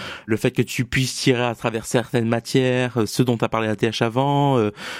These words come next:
la gestion dynamique du feu, et cetera, tu peux t'amuser avec, ce genre de choses. Je trouve dommage, en fait, qu'ils aient jarté tous les trucs qui avaient un impact intéressant sur le gameplay. Parce que, à la limite, que la lumière, elle soit plus dynamique, euh, bon, c'est moins bien pour l'immersion, tu vois, euh,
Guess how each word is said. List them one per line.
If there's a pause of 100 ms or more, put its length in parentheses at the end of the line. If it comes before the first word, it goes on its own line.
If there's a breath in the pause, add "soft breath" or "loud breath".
la
gestion
dynamique
du
feu,
et
cetera,
tu
peux
t'amuser
avec,
ce
genre
de
choses. (440 loud breath)
Je
trouve
dommage,
en
fait,
qu'ils
aient
jarté (320)
tous
les
trucs
qui
avaient
un
impact
intéressant
sur
le
gameplay. (380 loud breath)
Parce
que,
à
la
limite, (220)
que
la
lumière,
elle
soit
plus
dynamique,
euh,
bon, (300)
c'est
moins
bien
pour
l'immersion,
tu
vois,
euh,